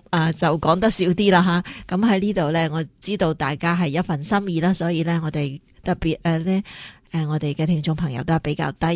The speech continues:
調啲㗎下，都唔係話，啊，好，即係好鍾意採訪啊咁樣。咁但係唔緊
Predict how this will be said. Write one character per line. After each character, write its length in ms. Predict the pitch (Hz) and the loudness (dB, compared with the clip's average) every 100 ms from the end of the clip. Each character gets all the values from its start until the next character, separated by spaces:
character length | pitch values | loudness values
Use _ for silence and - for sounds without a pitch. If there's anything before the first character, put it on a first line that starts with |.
| 170 - | -2 -4
調 240 | 135 101 | -6 -6
啲 320 | - 160 151 147 | -4 -2 -2 -4
㗎 60 | 147 | -6
下， 100 | - | -2
都 100 | 202 | -2
唔 280 | 180 143 | -4 -8
係 140 | 165 175 - | -2 -4 0
話， 160 | 226 175 381 403 262 | 0 0 -2 -8 -8
啊， 180 | - 180 | -2 0
好， 340 | 185 190 226 233 | 0 0 0 -2
即 140 | - | 2
係 200 | 220 185 | 4 4
好 100 | 196 | 4
鍾 160 | 190 226 | 2 0
意 140 | 208 | -2
採 300 | 190 190 156 | -4 0 0
訪 340 | 208 170 156 175 | 0 0 0 -2
啊 100 | 156 | -2
咁 140 | 139 147 | -4 -4
樣。 260 | 135 160 | -6 -6
咁 160 | 190 214 | -6 -4
但 260 | 180 156 151 | 0 0 -2
係 40 | |
唔 40 | 151 | -2
緊 200 | 156 | -2